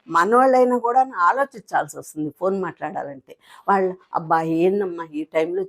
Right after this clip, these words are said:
చేస్తుంది" అని అనుకోకూడదు కదండి వాళ్ళు. అందుకని నేను ఖాళీగా ఉన్నప్పుడే, వాళ్ళు ఫోన్ చేసినప్పుడే నేను వెంటనే ఫోన్ చేస్తాను నేను. ఎందుకంటే వాళ్ళనైతే ఇబ్బంది పెట్టను,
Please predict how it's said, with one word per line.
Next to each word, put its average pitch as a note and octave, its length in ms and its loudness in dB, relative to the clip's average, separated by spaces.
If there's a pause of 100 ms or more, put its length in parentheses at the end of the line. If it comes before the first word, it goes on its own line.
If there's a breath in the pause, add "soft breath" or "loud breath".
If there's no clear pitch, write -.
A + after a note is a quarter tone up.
చేస్తుంది" E3+ 420 -8
అని F#3 180 0
అనుకోకూడదు G#3+ 520 0
కదండి G3+ 380 -8
వాళ్ళు. G3+ 300 -6 (420)
అందుకని E3+ 680 -6 (420)
నేను D#3+ 400 0
ఖాళీగా E3 600 0
ఉన్నప్పుడే, C#3+ 680 -4 (120)
వాళ్ళు F3+ 300 2
ఫోన్ E3 300 -4
చేసినప్పుడే D#3 600 -8 (160)
నేను A3 220 -2
వెంటనే B3 480 -2
ఫోన్ D3+ 320 -6
చేస్తాను A#2+ 420 -14 (200)
నేను. D#3+ 220 -4 (460 soft breath)
ఎందుకంటే C4+ 500 2
వాళ్ళనైతే C#4 640 2
ఇబ్బంది F3+ 300 -4
పెట్టను, D#3 460 -6